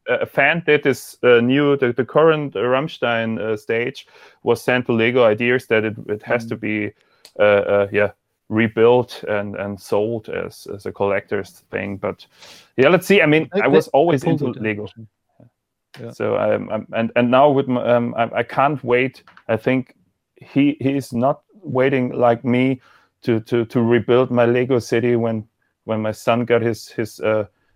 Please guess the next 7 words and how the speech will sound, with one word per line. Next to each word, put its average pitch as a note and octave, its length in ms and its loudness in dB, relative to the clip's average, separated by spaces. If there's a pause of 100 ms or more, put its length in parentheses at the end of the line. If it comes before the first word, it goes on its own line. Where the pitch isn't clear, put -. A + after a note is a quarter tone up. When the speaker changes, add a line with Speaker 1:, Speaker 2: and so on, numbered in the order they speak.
(140)
Speaker 2:
his, - 460 -8
his A2 320 -10
own B2 220 4
room, D#3 580 2
um, B2 500 -2
when A#2+ 480 -6
he's A#2+ 320 -6